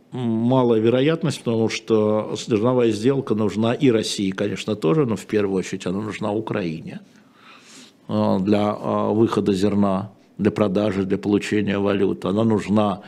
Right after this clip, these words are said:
Европе, которая это зерно получает, она нужна африканским странам. Я, честно говоря, не сильно вижу. Я знаю, что это торговля за условия. Торговля за условия.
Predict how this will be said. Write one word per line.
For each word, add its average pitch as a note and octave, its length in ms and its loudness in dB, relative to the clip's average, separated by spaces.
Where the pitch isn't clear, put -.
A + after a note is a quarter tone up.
Европе, G#2+ 720 2
которая B2 280 0
это A#2 120 -2
зерно A#2 320 0
получает, B2+ 500 0
она A2 140 -2
нужна G#2+ 240 -2
африканским F#2+ 640 -4
странам. C3 520 -2
Я, D#3 460 0
честно B2 360 -2
говоря, A#2+ 220 2
не A#2+ 100 0
сильно A2 300 0
вижу. B2 220 2
Я E3+ 80 2
знаю, G3 180 2
что - 100 -2
это - 80 -6
торговля D3 400 2
за A#2+ 140 2
условия. G2 640 -2
Торговля F3+ 480 2
за A2+ 100 -2
условия. F2+ 540 -4